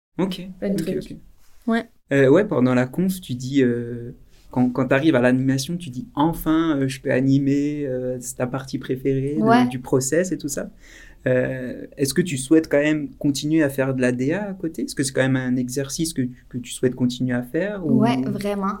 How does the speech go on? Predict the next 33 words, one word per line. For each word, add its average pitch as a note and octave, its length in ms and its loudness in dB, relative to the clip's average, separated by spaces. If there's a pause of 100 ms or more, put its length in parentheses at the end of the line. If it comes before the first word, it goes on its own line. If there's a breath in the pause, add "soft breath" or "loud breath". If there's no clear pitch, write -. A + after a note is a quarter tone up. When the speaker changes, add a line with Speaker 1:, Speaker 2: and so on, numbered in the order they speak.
(100)
Speaker 1:
quand C3+ 100 -4
même, D#3+ 160 0
Speaker 2:
En - 20 0
fait, B3+ 80 4
Speaker 1:
ouais. C4 40 6
Speaker 2:
moi, C#4 120 4
j'ai A3+ 180 0
comme A3 340 0
vraiment A#3 300 0
commencé, A3+ 680 0
euh, G3 120 -2 (520 soft breath)
ma G3 140 0
carrière, G3+ 580 -4
si - 200 -4
on G#3 100 -2
peut G3+ 140 -2
dire, A3 260 0
là, A3+ 320 0
euh, E3 40 -4 (180 loud breath)
Speaker 1:
Mhm. C3 320 2 (460)
Speaker 2:
en G3 320 4
animant. G#3+ 360 4 (240)
Genre, F#3 300 -4
j'ai F#3+ 100 0
appris F#3 240 0
à, A3 140 -2 (100)
à F#3+ 260 -2
animer. G#3+ 600 2
Je G3 160 0
recevais, G#3+ 840 4
euh, - 60 -
des, F3+ 600 -4
euh, - 20 -18